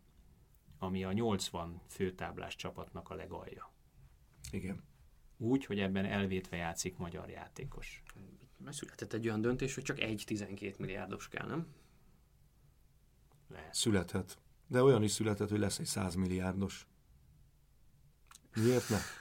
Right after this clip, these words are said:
Speaker 2: Hát figyelj, hogyha sokáig megy ez, hogy nem éli meg senki a tavaszt, akkor valamit tenni kell.
Speaker 3: Valamit tenni kell.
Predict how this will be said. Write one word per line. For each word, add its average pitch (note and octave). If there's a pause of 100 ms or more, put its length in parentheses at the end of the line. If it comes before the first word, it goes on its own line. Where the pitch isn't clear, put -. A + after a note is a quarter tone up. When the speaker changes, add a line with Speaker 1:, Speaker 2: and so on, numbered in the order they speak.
(800)
Speaker 2:
Hát G#2+
figyelj, G#2 (180)
hogyha G2+
sokáig G2+
megy G#2
ez, G2+
hogy A2 (200)
nem G#2
éli G2+
meg G2+
senki G#2
a G2+
tavaszt, G#2
akkor G2+
valamit G2
tenni A#2
kell. -
Speaker 3:
Valamit F#2
tenni F2+
kell. F2+